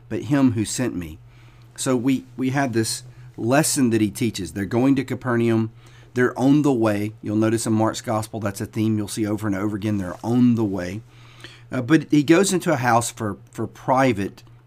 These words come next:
uh, teaching. This, this is a theme you'll see a lot, where when Jesus goes into a home, it's gonna be a private teaching session for his disciples. And, and they don't wanna tell Jesus what they've been talking about. And this just sounds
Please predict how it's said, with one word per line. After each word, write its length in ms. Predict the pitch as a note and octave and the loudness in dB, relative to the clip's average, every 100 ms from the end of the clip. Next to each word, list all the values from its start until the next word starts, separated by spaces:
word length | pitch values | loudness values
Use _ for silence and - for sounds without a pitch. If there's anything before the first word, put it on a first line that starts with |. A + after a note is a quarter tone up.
| - | -16
uh, 200 | - F2+ - | -12 -10 -10
teaching. 540 | - C#3+ - - D2+ | -2 -2 -2 -8 -8
This, 180 | F2+ A2 | -8 -8
this 240 | - A#2+ A#2+ | -6 -6 -4
is 100 | A2 | -4
a 80 | |
theme 300 | A2+ B2+ B2+ | -2 2 4
you'll 100 | A2+ | 4
see 200 | A2 - | 0 -2
a 60 | G#2+ | -2
lot, 360 | G2 A#2 C3+ - - - - - - | -2 -2 -2 -6 -18 -20 -20 -20 -10
where 140 | - G#2+ | -2 0
when 160 | G#2+ | 2
Jesus 360 | G#2 B2 A#2 A2+ | 2 0 0 -2
goes 320 | A#2+ A#2+ A#2 | 2 2 2
into 280 | B2+ A2+ A#2 | 0 0 -2
a 100 | G#2+ | 0
home, 340 | A2 A#2+ A#2 | 0 0 0
it's 160 | G2+ - | -2 -2
gonna 140 | G#2+ | -2
be 100 | G2+ | -2
a 60 | F#2+ | -4
private 640 | - - A#2+ B2+ A#2 A2+ - - - - - | -8 -10 -4 -2 -2 -6 -10 -20 -20 -20 -6
teaching 380 | F3+ E3 D3+ | -4 2 2
session 460 | B2 B2+ A2+ A#2+ A2 | 2 0 0 0 -2
for 220 | G#2+ A2 | -2 -4
his 40 | G#2+ | -4
disciples. 720 | F#2+ B2 B2 A#2+ B2+ B2 - - - - - - - - - | -6 -2 -2 -2 -6 -8 -10 -16 -20 -20 -20 -20 -20 -20 -4
And, 240 | C#3 C#3 | 0 0
and 280 | - C3 A2+ - | 4 4 4 -2
they 140 | B2+ C3 | 0 4
don't 240 | D#3+ E3 | 6 6
wanna 160 | D#3 C#3+ | 6 4
tell 260 | - C3+ | 2 0
Jesus 400 | A2 C3 A#2+ G#2+ | 2 0 0 -2
what 160 | A2 A2 | -4 -2
they've 140 | A2 | -2
been 140 | F#2+ F2 | -2 -2
talking 360 | A2+ G#2+ G#2 | 0 0 -4
about. 260 | E2+ E2 D#2+ | -8 -10 -4
And 80 | G#2+ | -4
this 120 | G#2 | -4
just 200 | G#2 F#2+ | -6 -4
sounds 420 | G#2+ G2+ F2+ - | -2 -2 -4 -10